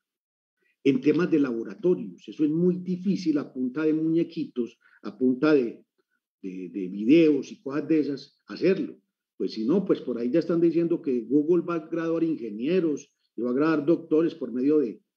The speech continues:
de esos, de esos videitos. Vamos a ver qué tal es la cosa. Yo no creo en eso. Y los profesores tenemos que ser parte de este cambio.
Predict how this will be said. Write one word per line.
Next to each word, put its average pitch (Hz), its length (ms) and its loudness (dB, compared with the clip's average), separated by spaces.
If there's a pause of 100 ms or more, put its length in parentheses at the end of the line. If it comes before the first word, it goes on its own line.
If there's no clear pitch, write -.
(300)
de 101 100 -6
esos, 143 220 0
de 131 60 -2
esos 151 160 4
videitos. 143 580 0
Vamos 107 360 -8
a - 20 -8
ver 101 180 -12
qué - 120 -16
tal 104 200 -10
es 101 80 -8
la 101 60 -14
cosa. - 300 -20 (200)
Yo 104 120 -6
no 131 160 0
creo 143 260 4
en 156 80 2
eso. 185 260 0 (320)
Y 139 60 0
los 180 140 2
profesores 170 560 0
tenemos 127 340 -4
que 139 120 -6
ser 135 200 -4
parte 117 280 -14
de 104 40 -10
este - 200 -20
cambio. - 280 -20